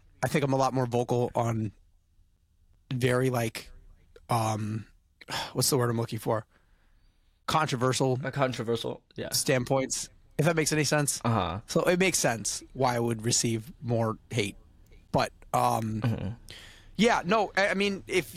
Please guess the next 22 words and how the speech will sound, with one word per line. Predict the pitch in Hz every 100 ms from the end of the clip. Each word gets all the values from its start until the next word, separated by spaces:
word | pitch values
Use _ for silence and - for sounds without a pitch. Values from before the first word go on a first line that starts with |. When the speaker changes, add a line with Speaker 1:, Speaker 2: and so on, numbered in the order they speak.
| 156
Speaker 1:
if | 190 160 - - - 135
basically | 233 277 - 226 262
what | 226
he's | 208
trying | - 214 202
to | 175
address | 156 147 127 -
is | 135
the | 127
fact | - 135 -
that | 135
every | 147 170
time | - 160
I | 143
call | - 156
my | 143
music | 127 127 139 131 -
rock, | 117 120 131 - - _ _ _ _ _ _ _ _ _
the | 139
community | 143 - 151 147 175 180 165 147
of | 139 123
rock | 127 127 -